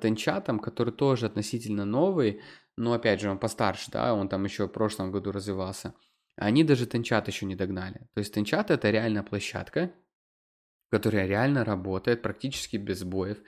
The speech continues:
где всё визуально понятно, всё чётко, всё чисто, не глючит, где реально есть аудитория, где ты можешь делать посты, где ты можешь набирать аудиторию. М, все остальные площадки пока что очень сырые. Ну, не беру в расчёт, э, Озон Момент. Озон Момент — это как бы сразу, они там сходу в дамки, сразу гиганты такие.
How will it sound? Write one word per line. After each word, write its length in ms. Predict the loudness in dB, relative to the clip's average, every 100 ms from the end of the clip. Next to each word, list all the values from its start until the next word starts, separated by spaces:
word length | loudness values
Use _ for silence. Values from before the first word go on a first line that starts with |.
| -20 -20 -20 -10
где 180 | -4 -2
всё 240 | 0 0 2
визуально 480 | 2 2 2 0
понятно, 540 | -2 -2 -2 -4 -6 -10
всё 180 | -4 -4
чётко, 440 | -2 -4 -4 -8
всё 180 | -6 -6
чисто, 560 | -4 -6 -6 -8 -8 -4
не 140 | -2
глючит, 560 | 0 -2 -2 -6 -12 -14 _ _
где 160 | -4 2
реально 260 | 2 4
есть 220 | 2 0 -2
аудитория, 560 | -2 -2 0 -2 -2
где 220 | -6 -8
ты 100 | -4
можешь 260 | -2 -2 0
делать 280 | 0 -2 -2
посты, 320 | -6 -4 -6
где 160 | -6 -6
ты 100 | -4
можешь 220 | -4 -4
набирать 380 | -4 -2 -4 -2
аудиторию. 680 | -2 -4 -4 -4 -4 -6 -14 _ _ _ _ _ _ _
М, 460 | 0 2 0 -2 -6 -4
все 140 | -2
остальные 320 | 0 0 0
площадки 680 | 2 0 2 -2 0 0 0
пока 320 | -2 -6 -4
что 200 | -2 0
очень 240 | 2 2 -2
сырые. 460 | -4 0 0 -2 0
Ну, 340 | 2 2 -2
не 380 | -6 -2 0 0
беру 300 | 2 4 4
в 60 | 2
расчёт, 600 | 0 0 0 0 0 -2
э, 280 | -2 -2 -4
Озон 320 | -2 2 2
Момент. 420 | 2 0 -2 -4
Озон 220 | -8 -4 -2
Момент — 380 | 0 0 -2
это 200 | -4 -6
как 180 | -8 -10
бы 80 | -10
сразу, 340 | -8 -6 -4
они 140 | -6 -8
там 140 | -10
сходу 320 | -10 -6 -2
в 60 | -2
дамки, 320 | -2 -2 -4
сразу 360 | -8 -8 -8 -8
гиганты 440 | -6 -4 -4 -6 -16
такие. 340 | -18 -18 -18